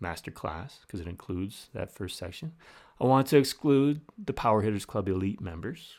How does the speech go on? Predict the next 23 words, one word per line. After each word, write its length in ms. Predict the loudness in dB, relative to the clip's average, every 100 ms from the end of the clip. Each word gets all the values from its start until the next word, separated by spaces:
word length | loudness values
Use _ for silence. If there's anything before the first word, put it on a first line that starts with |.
| -14
'cause 140 | -10
those 180 | -8 -8
are 60 |
the 60 | -10
people 480 | -10 -12 -8 -8 -8
who 200 | -8 -8
also 300 | -6 -6 -4
get 120 | -4
access 360 | -4 -6 -8 -8
to 120 | -6
inf-, 160 | -6 -6
this 240 | -14 -10
information. 500 | -10 -8 -8 -6 -10 -12 _ -20 -20 -20 _
We 100 | 0
can 100 | 0
exclude 580 | 0 -2 4 6 6 4
that 400 | 4 2 0 -8 _ _ -4
with 240 | -4 0
website 440 | 2 2 2 -2
custom 340 | 0 -4 -4 -6
audiences 540 | -4 -4 -6 -8 -10
as 160 | -10 -14
well. 240 | -18 -20